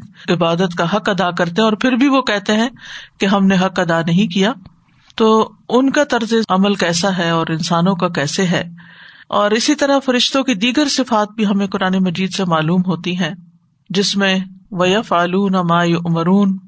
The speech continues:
کہ وہ وہی کچھ کرتے ہیں جو حکم دیے جاتے ہیں، اور وہ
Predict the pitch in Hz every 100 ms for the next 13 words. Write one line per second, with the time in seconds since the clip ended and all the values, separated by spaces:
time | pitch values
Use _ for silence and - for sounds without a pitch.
0 | - _ _ 202 202 202 208 277 277 -
1 | - 202 - 208 202 196 190 185 185 202
2 | 196 214 196 185 175 160 156 175 170 -
3 | - - - - _ _ - 196 202